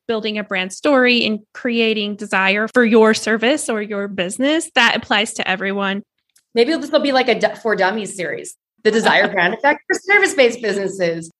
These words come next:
Speaker 2: the desire brand effect for coaches. <laughs> That's kidding.
Speaker 1: Yeah.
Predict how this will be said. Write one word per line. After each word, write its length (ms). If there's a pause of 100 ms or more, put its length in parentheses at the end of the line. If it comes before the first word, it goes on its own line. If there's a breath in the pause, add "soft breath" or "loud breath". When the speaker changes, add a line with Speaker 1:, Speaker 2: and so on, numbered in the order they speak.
(200)
Speaker 2:
the 80
desire 440
brand 220
effect 240
for 240
coaches. 520
<laughs> 40
That's 240
kidding. 280
Speaker 1:
Yeah. 460